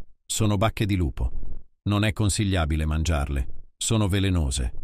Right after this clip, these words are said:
Non si dovrebbe fare la marmellata con le bacche di lupo, ma gli stregoni locali le usano per fare pozioni. Dicono che possono persino curare il cancro.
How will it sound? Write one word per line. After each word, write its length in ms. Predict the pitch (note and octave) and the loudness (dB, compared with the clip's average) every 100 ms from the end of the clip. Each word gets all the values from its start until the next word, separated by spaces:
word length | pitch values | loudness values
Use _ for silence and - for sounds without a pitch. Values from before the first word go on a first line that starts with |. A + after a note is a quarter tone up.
| - - - | -6 -10 -2
Non 140 | G#2+ | 0
si 140 | G#2+ A#2 | 2 0
dovrebbe 400 | G2+ G#2+ F#2 F#2 | 0 0 0 0
fare 280 | G2 G2 | 0 2
la 100 | F2+ | 2
marmellata 600 | E2+ F2+ F2+ F2 F#2+ F#2 F2 | 2 2 0 0 0 0 -2
con 160 | F#2 | 0
le 80 | E2+ | 0
bacche 280 | E2+ E2 E2 | 0 0 -2
di 100 | E2 | 0
lupo, 600 | E2+ C#2+ - - - - | 0 0 0 -2 -4 -8
ma 140 | - F#2 | -4 0
gli 140 | F#2 | 0
stregoni 480 | G2 - G2+ G#2+ G#2 | 0 0 0 0 2
locali 460 | F2+ E2+ G2+ F#2 F#2 | 0 0 2 2 2
le 120 | F2+ | 2
usano 380 | F#2+ G#2 F#2+ F2 | 2 2 2 0
per 140 | F#2 | -2
fare 240 | - F#2 | -2 -2
pozioni. 580 | - F2 - D#2+ B1+ B1+ - - - _ | -2 -2 -2 -2 -2 -4 -6 -12 -16 _
Dicono 440 | F2+ A2 G#2 G#2+ | -2 0 2 2
che 140 | G2 G2+ | 2 0
possono 400 | G#2 F#2+ G#2 F#2+ | 0 0 0 0
persino 440 | G2+ - A#2+ G#2+ | 0 0 0 0
curare 360 | F2+ G2+ F#2 F2+ | 0 0 2 0
il 100 | D#2+ | 0
cancro. 500 | F2+ C2+ B1 - | 0 -2 -2 -4